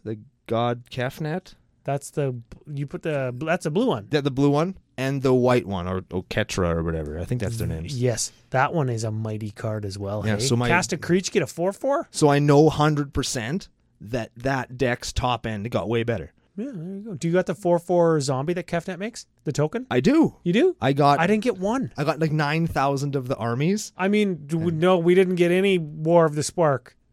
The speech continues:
Speaker 1: No.
Speaker 2: No.
Speaker 1: No.
Speaker 2: We didn't get any.
Speaker 1: Did not.
Speaker 2: Especially no foil rares, and I was not drinking Pilsner.
Speaker 1: You, f-, you're such a dad.
Speaker 2: That's it. That's, that's all I had. That's all of my Brando pick your brain about tribal. You're the tribal guy here, so I was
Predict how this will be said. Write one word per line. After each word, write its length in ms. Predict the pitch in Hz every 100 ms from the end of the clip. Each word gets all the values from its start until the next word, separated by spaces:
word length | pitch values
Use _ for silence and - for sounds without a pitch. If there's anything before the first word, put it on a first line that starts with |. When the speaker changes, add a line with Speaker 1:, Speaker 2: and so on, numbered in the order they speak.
| -
Speaker 1:
No. 360 | 135 147 131
Speaker 2:
No. 460 | 139 156 165 156 120 -
Speaker 1:
No. 480 | 85 107 120 123 - _ _ -
Speaker 2:
We 120 | 151
didn't 220 | 151 139
get 180 | 143 143
any. 280 | 139 131 - -
Speaker 1:
Did 140 | 90
not. 260 | 87 85 - _ _ _ _ _
Speaker 2:
Especially 420 | - 180 160 -
no 400 | 160 156 156 160
foil 460 | 151 - 170 165 160
rares, 500 | 156 156 147 135 - -
and 300 | 151 139 139
I 200 | 139 135
was 280 | 139 151 139
not 320 | 151 165 151
drinking 380 | 151 156 - 147
Pilsner. 480 | 156 147 135 117 - _ _ _ _ _
Speaker 1:
You, 200 | - 85
f-, 840 | - - - - - - - _ - -
you're 400 | 95 87 80 82
such 300 | - 69 -
a 60 |
dad. 540 | - - 64 62 65 - - _ _ _ _ _ _ _
Speaker 2:
That's 160 | -
it. 220 | 269 370 -
That's, 400 | 185 - - -
that's 240 | 202 -
all 140 | 220 269
I 60 |
had. 160 | 202 233
That's 160 | 180 202
all 160 | 208
of 80 | 220
my 120 | 208
Brando 720 | 165 151 170 196 196 190 175
pick 220 | - 196 -
your 120 | 175
brain 260 | 151 165
about 240 | 175 160 135
tribal. 260 | 175 165
You're 140 | 143 180
the 80 | 208
tribal 340 | - 170 156
guy 160 | 139 123
here, 140 | 117
so 140 | 110 143
I 80 |
was 200 | 147 135